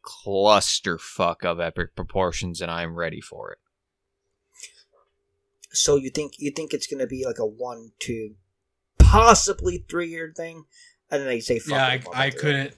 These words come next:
Speaker 3: I mean,
Speaker 2: I
Speaker 3: I
Speaker 2: mean,
Speaker 3: couldn't
Speaker 2: that's
Speaker 3: see it. I, I don't think it's gonna last longer than that.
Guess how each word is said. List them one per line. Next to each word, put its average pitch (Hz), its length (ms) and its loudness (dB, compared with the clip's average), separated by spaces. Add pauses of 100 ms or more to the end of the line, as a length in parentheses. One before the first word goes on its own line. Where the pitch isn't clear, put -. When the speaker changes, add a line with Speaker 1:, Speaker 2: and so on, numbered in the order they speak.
Speaker 3:
I 123 100 -6
mean, 127 160 -2
Speaker 2:
I 120 140 -4
Speaker 3:
I - 20 2
Speaker 2:
mean, 131 100 -2
Speaker 3:
couldn't 139 200 0
Speaker 2:
that's 123 100 -6
Speaker 3:
see 113 220 -2
it. 107 120 -6 (100)
I, 113 360 0
I 117 40 0
don't 107 160 -4
think 101 160 -6
it's 92 120 -8
gonna 98 160 -6
last 98 420 -6 (340)
longer 98 240 -8
than 95 140 -12
that. 95 240 -8